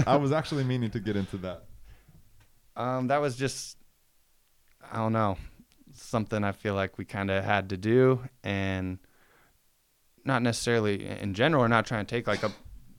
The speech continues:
Speaker 1: political stand or be some brand about politics, especially after we dropped those.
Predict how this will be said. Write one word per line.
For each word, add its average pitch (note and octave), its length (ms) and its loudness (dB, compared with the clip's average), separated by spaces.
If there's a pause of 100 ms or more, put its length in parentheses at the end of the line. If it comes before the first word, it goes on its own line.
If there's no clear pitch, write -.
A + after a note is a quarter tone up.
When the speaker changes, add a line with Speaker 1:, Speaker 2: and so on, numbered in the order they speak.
Speaker 1:
political B2 440 -2
stand A2 520 -6
or F#2 80 -6
be G#2 140 -4
some G2 340 -6 (360)
brand G2+ 180 -2
about F#2+ 200 -2
politics, F#2+ 420 -2
especially - 380 -6
after A2 320 -2
we B2 100 0
dropped A#2+ 280 -2
those. A#2+ 280 -2